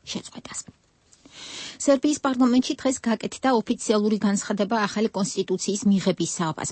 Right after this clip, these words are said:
ეს კონსტიტუცია შესაძლებელს ხდის ვადამდელი არჩევნების ჩატარებას. კონსტიტუციას ამომრჩეველი მიემხრო გასულ თვეში გამართული რეფერენდუმის შედეგად. ნათელი არ არის, როდის ჩატარდება არჩევნები, რადგან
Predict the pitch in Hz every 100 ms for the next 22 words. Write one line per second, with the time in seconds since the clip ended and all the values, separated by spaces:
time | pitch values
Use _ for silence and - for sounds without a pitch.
0 | - - - - 165 - 196 202 - 220
1 | 247 202 180 - 170 165 - - 214 -
2 | - 220 208 190 180 175 165 - 170 160
3 | 170 - 165 175 - - - - - -
4 | - - - 269 285 254 254 285 - 220
5 | 220 - 208 202 208 208 202 247 - 220
6 | - 208 208 - 226 208 185 - 190 208
7 | 208 - 190 185 170 170 - 143 - 123
8 | - 196 220 262 226 226 214 202 247 -
9 | 208 208 220 - 185 180 170 160 185 170
10 | 185 170 - 175 - - - - 214